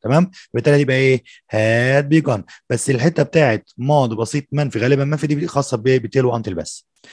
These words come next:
Number sixteen. I couldn't meet the head teacher. انا مش قادر اقابل المدير بتاع المدرسه. He was busy. هو كان مشغول. Some people. كلمه busy لما اقول لك اجيب لك verb to be زائد busy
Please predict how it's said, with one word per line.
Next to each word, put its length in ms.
Number 180
sixteen. 500
I 80
couldn't 400
meet 160
the 80
head 240
teacher. 280
انا 80
مش 160
قادر 180
اقابل 200
المدير 220
بتاع 140
المدرسه. 340
He 20
was 220
busy. 880
هو 260
كان 260
مشغول. 560
Some 420
people. 420
كلمه 260
busy 800
لما 60
اقول 120
لك 100
اجيب 140
لك 160
verb 360
to 40
be 200
زائد 440
busy 440